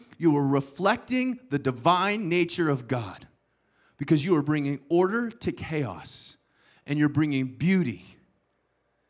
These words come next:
And that is changing lives. And I applaud you. Thank you.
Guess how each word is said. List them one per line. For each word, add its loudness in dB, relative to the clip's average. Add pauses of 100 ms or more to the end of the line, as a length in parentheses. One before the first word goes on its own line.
(420)
And -8
that 0
is -6
changing -4
lives. -6 (1400)
And -16
I -8
applaud -8
you. -18 (680)
Thank -14
you. -12